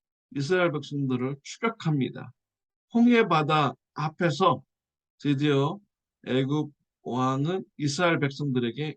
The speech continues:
이르게 됩니다. 그때 "이르렀다" 이 단어가 사용된 것입니다. 라반의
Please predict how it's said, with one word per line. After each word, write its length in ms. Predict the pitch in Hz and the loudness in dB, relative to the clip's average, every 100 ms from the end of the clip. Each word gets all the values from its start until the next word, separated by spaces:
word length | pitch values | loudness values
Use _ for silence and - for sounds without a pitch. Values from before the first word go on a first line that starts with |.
| - | -2
이르게 460 | 135 151 180 165 | 2 4 2 2
됩니다. 520 | 139 113 104 - - _ _ _ _ _ _ | 0 0 0 -2 -4 _ _ _ _ _ _
그때 340 | - - 190 | -6 4 6
"이르렀다" 680 | 160 160 180 170 - 151 117 | 6 4 2 0 0 0 0
이 200 | 131 151 | -2 -4
단어가 600 | - 127 139 131 117 151 151 _ _ _ _ | -4 0 2 2 2 -2 -4 _ _ _ _
사용된 720 | - - 190 196 131 - 127 | -16 0 2 4 2 -2 -4
것입니다. 680 | 160 151 139 117 - - - _ _ _ _ _ _ _ _ _ _ _ _ _ _ _ _ _ - _ _ _ | 0 0 0 -4 -6 -12 -20 _ _ _ _ _ _ _ _ _ _ _ _ _ _ _ _ _ -20 _ _ _
라반의 680 | 123 135 135 165 165 170 | 0 2 4 2 4 2